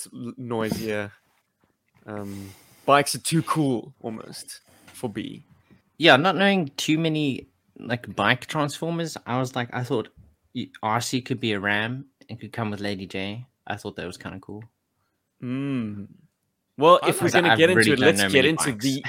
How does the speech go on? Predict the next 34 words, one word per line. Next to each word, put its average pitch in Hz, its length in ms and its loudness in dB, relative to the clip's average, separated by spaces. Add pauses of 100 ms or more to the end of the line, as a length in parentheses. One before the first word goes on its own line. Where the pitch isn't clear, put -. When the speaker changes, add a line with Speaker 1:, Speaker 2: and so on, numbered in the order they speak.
Speaker 2:
<laughs> - 120 -14
Speaker 1:
incredible 139 960 2
suggestions 120 800 -4
already. 120 480 2
I 113 40 -4
mean, 120 160 -6 (300)
clearly 165 300 2
we've, 135 280 0
we've 131 180 -2
set 127 220 2
a 113 80 0
fire 113 460 2
in 113 140 -4
the, 110 100 -8
the 120 160 -12
chats - 380 -2
because, 113 520 -8 (380)
uh, 113 180 0
guys 131 300 0
are 123 60 -6
coming 123 220 -6
up 113 100 -2
with 120 120 -8
fantastic 117 680 -8
suggestions. 110 840 -8 (560)
All 131 140 10
right, 110 240 6
here 135 160 2
we 127 80 4
go. 104 240 2 (1040)
G 165 160 4
I 135 140 10
Gary 117 280 6
says, 113 300 -2